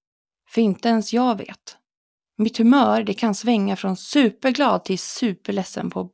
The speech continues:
bara någon minut. Och den här känslan, den kan sätta sig så hårt in i mig. Och ingen annan förstår varför jag blev ledsen. Och ibland förstår jag det inte ens själv. Men då är det någonting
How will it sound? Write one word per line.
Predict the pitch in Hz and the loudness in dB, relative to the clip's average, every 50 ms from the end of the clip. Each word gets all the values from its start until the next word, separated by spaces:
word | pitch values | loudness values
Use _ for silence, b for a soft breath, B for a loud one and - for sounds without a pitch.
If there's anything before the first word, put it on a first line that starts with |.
| _ - | _ -4
bara | 220 208 196 196 185 180 | -2 0 0 0 0 -2
någon | 180 180 180 180 | -2 -2 -2 -2
minut. | 185 185 190 190 - 180 - _ - - _ _ _ _ _ _ _ _ _ _ _ _ _ | -2 -2 -2 -2 -4 -8 -14 _ -20 -20 _ _ _ _ _ _ _ _ _ _ _ _ _
Och | - 247 | 4 6
den | 254 247 | 6 6
här | 233 202 | 6 4
känslan, | 190 - - 277 277 247 214 202 - - 233 220 | 2 2 0 0 2 0 0 0 -2 -2 0 0
den | 214 208 | 0 0
kan | 214 220 | -2 -2
sätta | 220 - 240 226 - 202 | -2 -2 -4 -4 -4 -6
sig | - - 208 196 | -4 -4 -4 -4
så | 202 - - - 269 277 277 262 | -4 -4 -4 -2 -2 -2 -2 -2
hårt | 240 254 285 294 302 302 294 254 - - | -2 0 0 0 2 2 0 0 -2 -2
in | 254 226 208 208 220 | -2 0 0 2 2
i | 240 254 | 4 4
mig. | 254 220 196 196 202 226 226 _ _ _ _ _ _ _ _ _ - | 4 4 2 0 -4 -6 -8 _ _ _ _ _ _ _ _ _ 4
Och | 302 | 6
ingen | 285 240 226 247 269 | 6 8 8 6 4
annan | 262 233 214 214 | 4 2 0 0
förstår | - 220 208 - - 208 | -2 -4 -6 -4 -4 -2
varför | 220 240 254 254 254 233 | 0 0 0 0 0 -2
jag | 202 190 | -2 -2
blev | 196 202 202 | -2 -4 -6
ledsen. | 208 196 - - - 233 233 - _ _ _ _ _ _ _ _ _ _ _ _ - | -6 -8 -8 -8 -10 -10 -12 -14 _ _ _ _ _ _ _ _ _ _ _ _ -4
Och | 220 | -4
ibland | 208 202 220 226 254 262 | -4 -2 -4 -4 -4 -4
förstår | 254 240 - - 220 208 | -4 -6 -6 -6 -6 -6
jag | 208 214 | -4 -4
det | 220 | -4
inte | 220 208 - - | -6 -6 -6 -8
ens | 202 208 202 - | -8 -8 -8 -10
själv. | - - 226 226 226 220 254 - _ _ _ _ _ _ _ | -10 -8 -8 -8 -8 -8 -12 -16 _ _ _ _ _ _ _
Men | - 220 | -2 0
då | 247 | 0
är | 277 254 220 220 233 | 2 0 0 -2 -2
det | 269 277 | 0 0
någonting | 247 208 202 202 196 196 - - - 185 190 190 196 190 | 0 0 0 -2 -4 -4 -6 -8 -8 -8 -6 -6 -8 -8